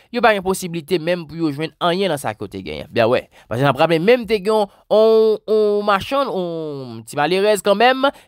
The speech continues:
ki t ap plenyen, kote ke yo achte. Pou anviwon en milyon, gen anviwon en milyon de goud, de machandiz ki te nan depo li, ki te nan lakay li, tousa.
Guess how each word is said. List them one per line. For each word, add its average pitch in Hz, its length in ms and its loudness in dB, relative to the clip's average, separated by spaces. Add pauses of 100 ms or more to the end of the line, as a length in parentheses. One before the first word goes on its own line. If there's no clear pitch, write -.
ki 269 160 -4
t 240 80 4
ap 196 160 2
plenyen, 190 400 0
kote 175 240 -2
ke 185 320 0
yo 185 160 4
achte. 160 480 0 (420)
Pou 190 200 -6
anviwon 156 640 0 (100)
en 196 280 0
milyon, 147 500 -4
gen 170 200 -2
anviwon 175 520 0 (300)
en 220 160 6
milyon 202 360 0
de 185 120 2
goud, 220 440 0 (160)
de 165 640 2
machandiz 226 720 -2 (420)
ki 294 180 2 (320)
te 190 200 2
nan 139 240 2 (560)
depo 180 360 4
li, 240 200 -2
ki 180 140 -6
te 165 80 0
nan 151 260 0
lakay 151 480 2
li, 226 160 -6
tousa. 214 380 4